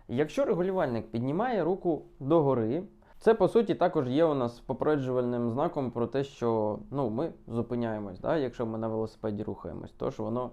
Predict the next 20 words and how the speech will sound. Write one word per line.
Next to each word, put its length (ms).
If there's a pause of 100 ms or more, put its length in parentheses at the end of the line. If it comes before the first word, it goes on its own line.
(100)
схоже 380
між 200
собою, 420 (140)
неважко 520
запам'ятати. 680 (560)
Наступне: 580 (160)
якщо 480
він 300 (140)
простягає 760
руку 460 (200)
перед 340
собою, 480 (380)
ви 260
рухаєтесь 840
на 220
регулювальника, 840
ви 140
малюєте 500
для 220
себе 500